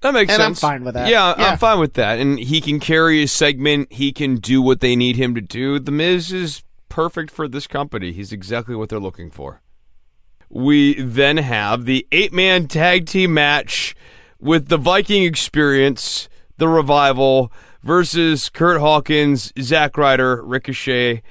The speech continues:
Speaker 1: and Aleister Black. Um, so
Speaker 2: Oh,
Speaker 1: Okay.
Speaker 2: oh, may, may I?
Speaker 1: Oh, yeah, please.
Speaker 2: May I,
Speaker 1: By,
Speaker 2: Chris?
Speaker 1: by all means, by all means.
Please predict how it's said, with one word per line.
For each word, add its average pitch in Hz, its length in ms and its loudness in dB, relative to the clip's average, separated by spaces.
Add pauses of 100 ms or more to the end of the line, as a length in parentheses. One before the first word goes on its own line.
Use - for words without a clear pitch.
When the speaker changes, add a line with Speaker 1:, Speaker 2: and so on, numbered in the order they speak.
(420)
Speaker 1:
and 139 140 0
Aleister 139 500 0
Black. 101 500 -4
Um, 101 540 -8 (340)
so 156 480 2 (140)
Speaker 2:
Oh, 208 460 6 (120)
Speaker 1:
Okay. 208 400 6
Speaker 2:
oh, 151 240 -6
may, 220 260 0
may 269 260 4
I? 156 240 0
Speaker 1:
Oh, 180 140 4
yeah, 151 160 2
please. 277 180 -4
Speaker 2:
May 311 200 4
I, 165 140 2
Speaker 1:
By, 156 80 -2
Speaker 2:
Chris? 185 180 -2
Speaker 1:
by 185 60 2
all 220 160 2
means, 143 240 -4
by - 140 -8
all 65 100 -4
means. 95 380 -14